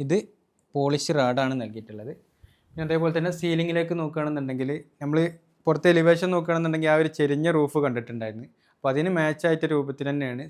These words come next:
സീലിംഗ് ചെയ്തിട്ടുള്ളത്. രണ്ട് രീതിയിലുള്ള വുഡൻ റീപ്പർ പോലെ സെറ്റ് ചെയ്തിട്ടുണ്ട്. പിന്നെ നല്ല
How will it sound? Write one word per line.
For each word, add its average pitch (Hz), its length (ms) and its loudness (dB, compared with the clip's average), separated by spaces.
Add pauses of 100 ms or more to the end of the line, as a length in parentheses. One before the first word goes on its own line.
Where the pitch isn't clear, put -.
സീലിംഗ് 131 400 -2
ചെയ്തിട്ടുള്ളത്. 120 500 -8 (400)
രണ്ട് 147 280 -4
രീതിയിലുള്ള 151 380 -2 (260)
വുഡൻ 147 240 -4 (380)
റീപ്പർ 147 340 0 (140)
പോലെ 139 220 0 (160)
സെറ്റ് 120 240 -10
ചെയ്തിട്ടുണ്ട്. 120 420 -12 (420)
പിന്നെ 147 220 -6
നല്ല 143 180 0